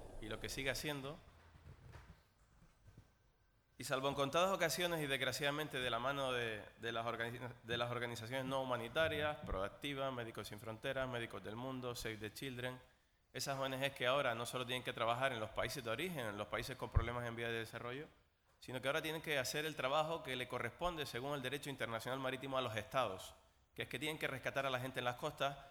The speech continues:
porque los estados están haciendo dejación de su función. Esta es la prueba de cómo los estados europeos permiten que la gente se muera, se estrelle contra nuestras fronteras.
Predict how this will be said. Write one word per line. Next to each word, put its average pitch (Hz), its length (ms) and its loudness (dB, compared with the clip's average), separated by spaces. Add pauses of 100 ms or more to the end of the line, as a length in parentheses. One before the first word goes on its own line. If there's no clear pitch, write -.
(120)
porque 160 200 10
los 143 140 -2
estados 147 400 4
están 135 220 0
haciendo 139 300 -2
dejación 135 460 0
de 110 80 -2
su - 140 -10
función. 87 420 -12 (640)
Esta 156 240 -2
es 196 60 0
la 180 140 2
prueba 185 280 2
de 143 140 -2
cómo 127 220 2
los 113 140 -2
estados 175 340 0
europeos 165 680 -2 (100)
permiten 147 480 -2
que 151 100 -2
la 143 80 2
gente 143 260 -4
se - 160 -4
muera, 117 440 0 (220)
se - 160 -2
estrelle 143 400 0
contra 110 240 -4
nuestras 101 260 -6
fronteras. 87 460 -6